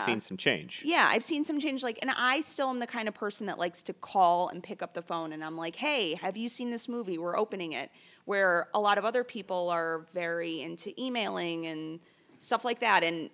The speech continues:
Speaker 2: and so it's a challenge for me just to keep up with the social media and, and modern day technology.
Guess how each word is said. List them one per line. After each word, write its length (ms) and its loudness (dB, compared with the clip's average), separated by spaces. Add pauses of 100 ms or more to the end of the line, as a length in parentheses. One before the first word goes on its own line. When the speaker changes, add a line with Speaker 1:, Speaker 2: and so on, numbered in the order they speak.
Speaker 2:
and 180 2
so 220 4
it's 240 0
a 60 -4
challenge 560 -2
for 100 -4
me 580 -2
just 260 -8
to 60 -6
keep 320 -8
up 240 -2
with 160 -6
the 80 -14
social 360 -10
media 520 -8 (220)
and, 280 -6
and 180 -4
modern 400 -2
day 180 -4
technology. 800 -12